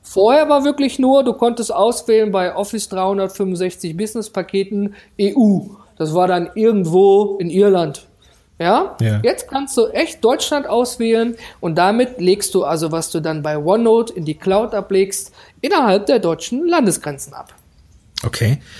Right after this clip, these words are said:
Speaker 2: Bin dann also auf der recht-, rechtlich sicheren Seite.
Speaker 1: Sichereren Seite, genau.
Speaker 2: Sichereren Seite, okay,
Speaker 1: <laughs>
Speaker 2: okay. Ähm, wenn wir uns jetzt mal die beiden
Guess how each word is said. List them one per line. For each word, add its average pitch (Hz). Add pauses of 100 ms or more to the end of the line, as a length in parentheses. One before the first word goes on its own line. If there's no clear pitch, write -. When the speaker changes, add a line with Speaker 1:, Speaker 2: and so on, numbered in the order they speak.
(400)
Speaker 2:
Bin 135
dann 156
also 117
auf 98
der 98
recht-, -
rechtlich 113
sicheren 87
Seite. - (300)
Speaker 1:
Sichereren 175
Seite, 139
genau. 180
Speaker 2:
Sichereren 92
Seite, -
okay, - (120)
Speaker 1:
<laughs> -
Speaker 2:
okay. 80 (720)
Ähm, 90
wenn 135
wir 190
uns 175
jetzt -
mal 156
die 131
beiden 120